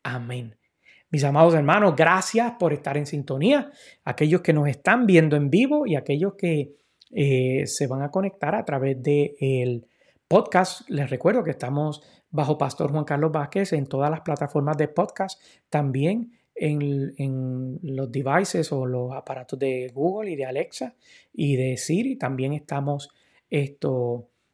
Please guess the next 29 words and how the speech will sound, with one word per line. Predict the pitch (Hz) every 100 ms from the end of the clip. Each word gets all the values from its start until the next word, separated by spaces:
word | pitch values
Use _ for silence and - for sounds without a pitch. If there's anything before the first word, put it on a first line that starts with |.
| -
eh, | 392 139 131 131 135 139 285 523 587
a | 135
través | - 123 139 131
del | 143 135 151 143
nombre | 135 135 139
de | 135
Pastor | 131 127 - 131
Juan | 135
Carlos | 131 127 123
Vázquez. | 143 180 240 240 _ - _
Esto | - 143 143 160 151
es | 160 165 -
Iglesia | 160 135 147 160 165 180 185 -
en | 170 175
Casa, | 160 147 - 180 185 _ _ -
llegando | 135 147 135 151 180 196 214 214 - _ _ _
hasta | 139 151 156 - 185 180 -
donde | 131 151 160 165 165 165
tú | 143
te | 131
encuentras. | 143 - 135 - 117
Sean | - 156 151
todos | 156 156
bendecidos | 143 151 147 139 208 240 262 196 - _ _
en | - 165
el | 160 143
nombre | 151 165 160
de | 147
Jesús | 143 139 - 254 294